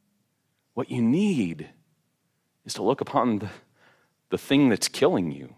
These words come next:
death itself, and see how God works in strange and mysterious ways to use death itself to overcome death.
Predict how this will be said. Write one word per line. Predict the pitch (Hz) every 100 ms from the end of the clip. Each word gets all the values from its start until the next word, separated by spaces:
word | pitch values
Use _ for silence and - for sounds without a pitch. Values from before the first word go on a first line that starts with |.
| _ _ _ _ _ _ _ _ _ _ _ _ _ _ 92
death | 127 139 -
itself, | - - 117 - - - - _ _ _ _ _ _ _ _ _ _ _ _ _ _ _ _ _ _ _ _ _ _ _ _ _ _ _ -
and | 101
see | - 143
how | 143 123
God | 117 120 120
works | 101 117 117 - - - - _ _ -
in | 101
strange | - - 117 139 139 117
and | 107
mysterious | 101 - 139 127 113 101 101
ways | 113 104 90
to | - 117
use | 107 110 101 85
death | 90 139 147 -
itself | 113 - - 131 113 -
to | -
overcome | - 120 120 113 - 120 104 87 82 - _ _ _ _ _ -
death. | 90 110 85 - -